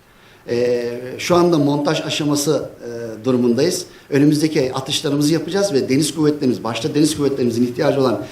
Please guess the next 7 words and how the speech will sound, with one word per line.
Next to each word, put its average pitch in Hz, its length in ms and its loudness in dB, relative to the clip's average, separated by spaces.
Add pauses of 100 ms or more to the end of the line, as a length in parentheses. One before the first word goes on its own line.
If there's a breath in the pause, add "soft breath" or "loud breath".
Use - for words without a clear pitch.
(200 loud breath)
deniz 151 240 4
topunu 147 400 2 (280 loud breath)
kendimiz 160 540 2
üretiyor 117 440 -4
hale, 101 160 -8 (400)
e, - 20 -4
olacağız. 151 500 -4